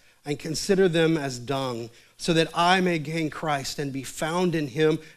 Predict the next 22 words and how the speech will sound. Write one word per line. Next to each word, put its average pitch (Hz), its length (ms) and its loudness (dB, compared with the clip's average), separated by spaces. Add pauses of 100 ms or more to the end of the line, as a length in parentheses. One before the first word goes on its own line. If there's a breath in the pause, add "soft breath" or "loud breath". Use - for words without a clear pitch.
not 196 280 0
having 147 340 -2
a 127 60 -6
righteousness 131 720 -6
of 135 100 -6
my 127 200 -6
own 139 340 -2
from 143 220 -4
the 131 60 -10
law, 127 440 -4 (500 soft breath)
but 143 180 -4
one 175 440 2
that 160 140 0
is 151 160 -6
through 180 260 0
faith 170 560 -6
in 120 160 -10 (100)
Christ, 147 540 -8 (580)
the 156 100 0
righteousness 175 720 0
from 135 380 -8
God 123 540 -2